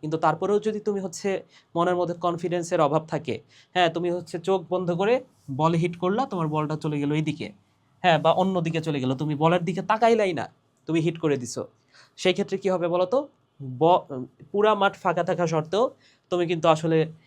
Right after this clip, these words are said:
গোল দিতে পারবা না, এটাই স্বাভাবিক। So, তোমার আসলে মাইন্ডসেট থাকতে হবে যে তোমার টার্গেট কোনটা, তোমার টার্গেট হচ্ছে এইটা,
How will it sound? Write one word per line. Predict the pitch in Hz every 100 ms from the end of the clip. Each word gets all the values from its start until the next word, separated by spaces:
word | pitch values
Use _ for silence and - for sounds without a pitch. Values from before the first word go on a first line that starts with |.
| _ _
গোল | 135 170
দিতে | 160 151
পারবা | 151 196 196 120
না, | - - _ _
এটাই | 143 156
স্বাভাবিক। | 160 123 113 98 _ _ _ _ -
So, | 226
তোমার | 233 220 247
আসলে | 247 262 247
মাইন্ডসেট | 156 156 175 180 160
থাকতে | 165 160 147
হবে | 123 123
যে | 147
তোমার | 160 160 165
টার্গেট | 165 170 170 175
কোনটা, | 165 139 117
তোমার | 110 135 139
টার্গেট | 131 135 143
হচ্ছে | 147 - 143
এইটা, | 127